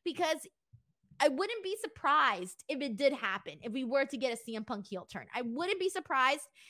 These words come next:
And the reason for that is, if you go back and you think about some of the stuff that have been done, we mentioned that Hangman Page has been so angry and this and that, but C M Punk has been pressing his buttons. C M Punk hasn't been very innocent in this. Like, he's been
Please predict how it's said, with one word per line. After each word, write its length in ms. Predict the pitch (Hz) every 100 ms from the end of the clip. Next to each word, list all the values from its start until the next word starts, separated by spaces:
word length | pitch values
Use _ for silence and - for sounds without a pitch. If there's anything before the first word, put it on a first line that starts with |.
| - _
And 120 | 277
the 80 | 285
reason 280 | 269 359 381 427
for 140 | 392
that 240 | 240 240 214
is, 200 | 202 214 -
if 180 | 254 220
you 120 | 254
go 140 | 302
back 240 | 254 254 247
and 140 | 247
you 60 | 208 -
think 180 | 302 339
about 420 | 262 226 226 -
some 140 | 262
of 80 | 233
the 60 | 226
stuff 240 | - 240 226
that 120 | 226
have 240 | 226 190
been 260 | 214 220 180
done, 300 | 196 190 247 466 - _ _ _ _ _ _ 240
we 180 | 294
mentioned 380 | 349 381 392 453
that 80 | 330
Hangman 320 | 320 277 269
Page 220 | - 247
has 140 | 233 196
been 160 | 214
so 220 | 196 - 247
angry 380 | 240 226 208 208
and 120 | 185
this 140 | 190 202
and 160 | 202
that, 180 | 208 214 - _ _ _ -
but 100 | 466
C 380 | 466 - - 571 698
M 60 |
Punk 220 | 640 622 587
has 60 | 415
been 160 | 415 415
pressing 340 | 427 440 453 403
his 120 | 247
buttons. 500 | 208 285 349 185 196
C 220 | - 370 523
M 120 | 587
Punk 280 | 571 523 480
hasn't 280 | 494 440 415 415 466 330 -
been 100 | 247
very 240 | 370 427 -
innocent 420 | 370 453 359 240
in 160 | 233 214
this. 240 | 196 196
Like, 100 | 262
he's 240 | - 427 480
been 140 | 494